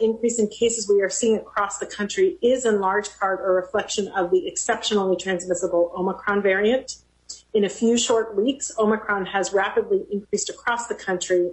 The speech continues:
and we expect will continue to circulate in the coming weeks. While our cases have substantially increased from last week, hospitalizations and deaths remain comparatively low right now.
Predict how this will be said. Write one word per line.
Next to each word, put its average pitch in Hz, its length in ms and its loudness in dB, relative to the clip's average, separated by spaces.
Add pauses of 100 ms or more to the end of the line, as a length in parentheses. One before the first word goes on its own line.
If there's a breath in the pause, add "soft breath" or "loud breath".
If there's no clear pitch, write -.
(100)
and 233 380 0
we 202 100 4
expect 185 600 -2 (280)
will 220 80 4
continue 240 540 0
to 226 120 0
circulate 180 520 0 (100)
in 185 80 -8
the 180 80 -2
coming 175 300 -4
weeks. - 640 -2 (920)
While 226 160 2
our 233 120 0
cases 277 440 0
have 254 140 0
substantially 240 640 0 (100)
increased 285 540 0
from 185 160 2
last 170 320 -2
week, 165 300 0 (300)
hospitalizations 220 1160 2
and 190 180 0
deaths 220 360 -2
remain 190 280 0
comparatively 180 760 2
low 175 420 2
right 160 240 0
now. 156 300 -8